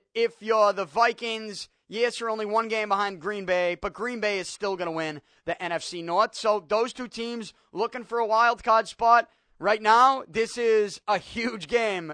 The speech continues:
for one of those two wild card spots. And, uh, believe me, I'll be paying attention to that. But then you get,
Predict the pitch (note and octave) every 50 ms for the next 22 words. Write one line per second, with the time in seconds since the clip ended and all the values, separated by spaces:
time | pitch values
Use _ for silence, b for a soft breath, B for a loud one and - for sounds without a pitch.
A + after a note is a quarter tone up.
0 | - _ _ - G#3+ F#3+ F3+ F#3+ G#3+ G#3+ G#3+ G#3 G3+ F#3 E3 G3+ G3 F3+ - -
1 | - G#3 G3+ F3+ E3 F3+ F3+ F#3 F#3 F3 - - F#3+ E3+ E3 D#3+ C#3 - - -
2 | F3+ F3 D#3+ C#3 - - - _ _ _ _ _ _ _ _ - E3+ F3 E3+ E3
3 | D#3+ D#3+ D#3 D#3 D3+ D3+ D3+ D3 D3 C#3+ - _ _ _ _ _ _ F3+ D#3 D3
4 | F3+ F#3 G3+ G3+ F3+ D#3 C#3 A#2+ - _ D#3 E3+ F3 F3+ F3 - - F3+ F3+ F3
5 | D#3 - - F3 E3+ D#3+ - E3 D3 C3 - D#3 E3 E3 D#3+ D3+ C#3+ - D#3+ D3
6 | _ G#3 G3+ G#3 G#3 G3 F#3 E3 F#3 F#3 F3+ E3+ -